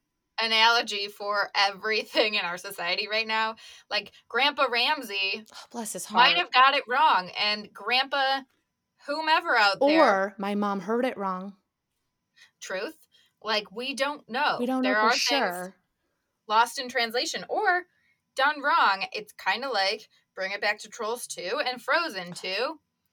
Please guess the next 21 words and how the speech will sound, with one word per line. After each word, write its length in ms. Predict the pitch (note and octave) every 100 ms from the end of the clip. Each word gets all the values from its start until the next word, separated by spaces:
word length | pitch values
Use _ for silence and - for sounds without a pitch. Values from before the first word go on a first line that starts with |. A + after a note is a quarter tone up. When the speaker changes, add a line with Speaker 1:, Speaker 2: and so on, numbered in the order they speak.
| _ _ _ _ _
Speaker 1:
They 220 | F#3+ F#3+ A3+
had 180 | A#3
so 80 | B3+
much 220 | B3+ B3 -
pride 320 | B3 E4 G#4
in 160 | B3
something 560 | A#3+ A3 G#3+ A#3+ B3+ B3
that 240 | G#3 F#3
they 180 | G#3 G#3+
found 340 | - G3+ G3+ G#3
out 200 | G#3+ C4+
later 600 | D#4+ D#4 G#3+ A3 A3+ - _ _ _ _ _ _ A3
was 160 | G#3+
not 240 | A#3 C#4 -
done 220 | D#4+ D4+
the 60 | A3+
best 300 | G3+ G3+ F#3
way 220 | F#3+ F#3+
by 200 | F#3 F#3
their 160 | G3 G#3
ancestors. 760 | B3+ C#4+ F#3 F#3 G3 F#3+ F#3